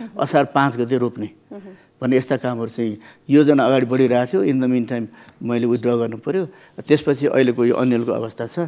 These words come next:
Speaker 2: अब यो अवस्था चाहिँ ठिक ठाउँमा गइसकेपछि
Speaker 1: मह्म।
Speaker 2: फेरि स्काउटले गति लिएला भन्ने लाग्छ मलाई।
Speaker 1: बिरुवा त नजाने हरेक दिन कुनै न कुनै कार्यक्रम गरेर रोपिन्छन् होला, तर त्यसलाई हुर्काउने, संरक्षण गर्ने पाटो
Speaker 2: हो।
Speaker 1: चाहिँ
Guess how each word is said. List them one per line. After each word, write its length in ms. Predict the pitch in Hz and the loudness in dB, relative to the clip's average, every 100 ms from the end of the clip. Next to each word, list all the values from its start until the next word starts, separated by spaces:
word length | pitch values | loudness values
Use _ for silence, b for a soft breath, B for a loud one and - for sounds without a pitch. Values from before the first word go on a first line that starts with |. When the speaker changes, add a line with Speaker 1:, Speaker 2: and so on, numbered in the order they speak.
| B B B | B B B
Speaker 2:
अब 120 | 147 | 8
यो 140 | 175 160 | 10 10
अवस्था 320 | 147 143 139 | 8 4 -2
चाहिँ 280 | - 139 143 | 0 -2 -2
ठिक 240 | 143 160 | -2 -2
ठाउँमा 180 | 135 131 | 0 -2
गइसकेपछि 680 | 123 127 127 117 98 - 156 | 0 0 0 -6 -8 -12 -14
Speaker 1:
मह्म। 220 | 196 - 190 | -16 -20 2
Speaker 2:
फेरि 240 | 185 175 156 | 8 10 8
स्काउटले 320 | 151 127 143 | 4 0 0
गति 240 | 123 123 | -2 -2
लिएला 220 | 117 117 | -2 -2
भन्ने 200 | 104 104 | -4 -8
लाग्छ 240 | 123 - - 107 | -12 -12 -20 -20
मलाई। 320 | 139 214 180 | -16 -16 -8
Speaker 1:
बिरुवा 380 | 233 233 220 214 | -6 0 0 2
त 20 | |
नजाने 420 | 214 208 202 196 | -2 -2 -4 -2
हरेक 500 | 185 170 202 220 196 | -2 0 0 0 -4
दिन 260 | 180 240 240 | -6 -6 -6
कुनै 260 | 233 233 226 | -10 -10 -10
न 100 | 226 | -10
कुनै 220 | 226 214 | -10 -6
कार्यक्रम 400 | 208 196 202 196 | -6 -6 -8 -6
गरेर 200 | 190 190 | -4 -4
रोपिन्छन् 540 | 180 214 247 233 247 | -4 -6 -8 -8 -6
होला, 180 | 196 208 | -2 -2
तर 180 | 277 302 | 0 -2
त्यसलाई 360 | 302 277 277 | -2 -4 -2
हुर्काउने, 460 | 208 320 254 247 269 | -2 -2 -2 -2 -2
संरक्षण 500 | 277 247 240 - 233 | -4 -4 -4 -8 -8
गर्ने 220 | 208 202 | -6 -6
पाटो 380 | 196 190 190 196 | -6 -4 -4 -4
Speaker 2:
हो। 60 | - | -6
Speaker 1:
चाहिँ 180 | 262 | -6